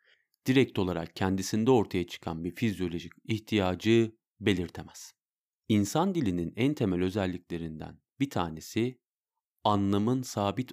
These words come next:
olmadığı bir yapıya sahip olmasıdır. Şöyle düşünün, bir şeyi söylerken aslında onun tam tersini kastediyor olabilirsiniz. Ya da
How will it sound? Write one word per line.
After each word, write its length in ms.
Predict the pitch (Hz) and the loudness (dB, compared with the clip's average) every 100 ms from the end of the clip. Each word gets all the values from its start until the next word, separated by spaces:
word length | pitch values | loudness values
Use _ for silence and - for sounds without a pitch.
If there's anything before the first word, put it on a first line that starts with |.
| - | 0
olmadığı 640 | 113 113 90 87 87 85 | 2 2 0 -2 -4 -2
bir 240 | 92 82 85 | -4 -4 -2
yapıya 480 | 98 - 87 80 - | -2 0 -4 -6 -10
sahip 440 | - 95 80 82 | -4 -2 -2 -8
olmasıdır. 640 | 85 78 80 - - - - _ _ _ _ _ | -10 -10 -14 -16 -18 -20 -20 _ _ _ _ _
Şöyle 360 | - 139 139 95 | 0 4 4 2
düşünün, 520 | 87 - 87 127 127 _ _ _ _ _ _ _ _ _ _ - | -2 -4 -2 -2 -4 _ _ _ _ _ _ _ _ _ _ -6
bir 100 | 117 | -2
şeyi 240 | 135 110 | 2 2
söylerken 840 | - 95 107 135 - 113 110 123 - _ - | 4 4 4 0 0 0 0 -4 -12 _ -2
aslında 480 | 113 113 - 92 87 | 0 0 -2 0 2
onun 380 | 110 107 104 | 4 4 2
tam 280 | 113 117 107 | 2 2 2
tersini 440 | 101 87 82 85 85 | 0 -2 -2 -6 -2
kastediyor 680 | 107 98 - 85 90 107 107 | -2 0 -2 0 2 4 2
olabilirsiniz. 920 | 107 92 82 80 78 - - - - - _ _ _ _ _ - | 2 0 -2 -6 -12 -14 -16 -16 -18 -20 _ _ _ _ _ 0
Ya 180 | 101 120 | 2 4
da 300 | 90 78 | 0 -4